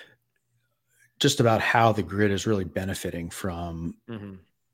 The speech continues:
Speaker 1: from Bitcoin mining. Um, it's actually has been effective in Texas. I saw there, uh,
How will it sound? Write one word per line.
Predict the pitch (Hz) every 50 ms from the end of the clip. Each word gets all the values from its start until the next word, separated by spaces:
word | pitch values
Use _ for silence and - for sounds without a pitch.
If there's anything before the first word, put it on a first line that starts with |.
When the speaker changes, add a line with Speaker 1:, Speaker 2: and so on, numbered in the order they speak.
| _ -
Speaker 1:
from | - - - 110 98 92 90 92 95 107 101
Bitcoin | 104 98 - - 95 87 90
mining. | 90 85 87 87 85 85 90 107 - - - - - - -
Um, | - 95 90 87 90 92
it's | 101 - - - _ _ _ - -
actually | 107 110 98 - - 101
has | 87 104 101 95 87
been | 98 101 95
effective | 87 - 104 98 - 95 95
in | 92
Texas. | 92 104 98 - - - 101 -
I | 104 104
saw | - - 123 107 104 104 95 90
there, | 98 107 104 -
uh, | 107 104 98